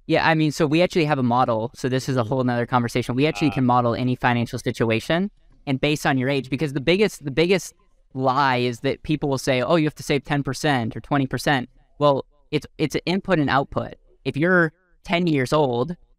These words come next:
Speaker 1: you, and based on a, let's say, eight percent growth rate, 'cause there's always assumptions in these models, but we can act-, actually mathematically model with two lines based on your consumption and savings when,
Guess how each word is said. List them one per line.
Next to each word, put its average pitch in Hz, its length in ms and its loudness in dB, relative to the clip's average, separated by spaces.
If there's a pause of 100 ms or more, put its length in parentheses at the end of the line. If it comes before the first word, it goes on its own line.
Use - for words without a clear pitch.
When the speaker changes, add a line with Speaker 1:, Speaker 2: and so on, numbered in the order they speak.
(260)
Speaker 1:
you, 156 340 -2 (260)
and 139 320 -2
based 156 300 0
on 143 280 2
a, 123 320 -2
let's 127 300 -4
say, 127 220 0
eight 127 160 -2
percent 120 520 -2 (180)
growth 131 300 0
rate, 113 240 0
'cause 131 140 -6
there's 151 180 2
always 160 300 2
assumptions 131 540 -2
in 147 40 0
these 147 160 0
models, 175 480 -2 (240)
but 139 80 -8
we 175 220 -2
can 170 160 -2
act-, 151 260 -2 (100)
actually 143 320 2
mathematically 131 540 0
model 123 300 2
with 117 140 -2
two 147 180 0
lines 120 640 -2 (240)
based 131 220 2
on 131 160 4
your 120 220 2
consumption 127 720 0
and 117 120 -4
savings 123 680 -2 (420)
when, 147 340 2